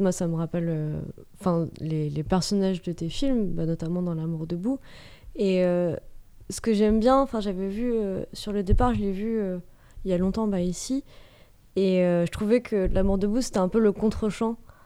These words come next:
en fait, du personnage de, de Sur les départs, qui se retrouve à Paris. Et en fait, ce qu'on voit pas sur le départ,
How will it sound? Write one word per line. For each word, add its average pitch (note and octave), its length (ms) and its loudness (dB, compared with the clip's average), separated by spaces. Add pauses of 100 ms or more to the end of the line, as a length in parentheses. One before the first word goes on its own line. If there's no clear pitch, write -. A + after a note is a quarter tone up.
(240)
en F#3+ 120 -2
fait, G#3 280 -2
du G#3+ 140 -2
personnage G#3 640 0
de, F3 500 -2
de F#3 100 0
Sur G3 180 -2
les F#3+ 80 0
départs, G#3 560 -4 (520)
qui G#3+ 140 0
se - 80 -4
retrouve G3+ 320 -2
à G3+ 80 2
Paris. G3+ 460 -2 (280)
Et F3+ 120 2
en F#3 40 2
fait, G#3+ 140 4
ce - 100 -4
qu'on A3+ 140 4
voit G3+ 220 2
pas A3 120 2
sur G#3 140 -6
le G3+ 140 0
départ, A3+ 580 -4